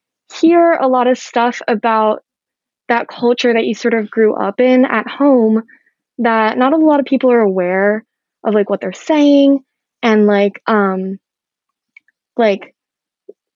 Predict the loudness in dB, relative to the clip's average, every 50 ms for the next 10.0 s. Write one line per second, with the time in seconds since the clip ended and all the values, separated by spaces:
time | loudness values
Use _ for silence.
0 | _ -2 0 0 2 0 -2 -2 -4 -2 0 2 2 2 0 -2 -6 _ _ _
1 | _ _ _ _ _ _ _ _ _ _ _ _ _ -8 -6 -4 -2 0 0 0
2 | 0 0 0 0 -2 -4 -6 -6 -6 -4 -4 -2 -2 -2 -4 -4 -4 -6 -6 -4
3 | -4 -4 -2 0 0 0 0 0 -2 -2 0 0 -2 -4 -6 _ _ _ _ -6
4 | -2 -2 -2 0 0 -2 0 -2 -2 0 0 0 0 0 -2 -2 -2 -2 -2 -2
5 | -2 -2 -4 -6 -6 -4 -2 0 0 0 -2 -2 -4 -8 -6 -4 -2 0 0 2
6 | 0 0 -2 _ _ _ _ _ _ _ _ _ _ _ -4 -2 -2 0 0 -2
7 | -4 -6 -8 -10 -6 -4 -4 -2 -2 -2 -2 -4 -2 0 0 2 2 2 2 2
8 | 2 0 0 -2 -4 -4 -6 -6 -4 -4 -2 -2 -2 -4 -4 -4 -4 -2 -2 0
9 | 0 2 2 4 4 4 4 2 0 -2 -4 -4 -2 -2 0 0 -2 -2 -2 -4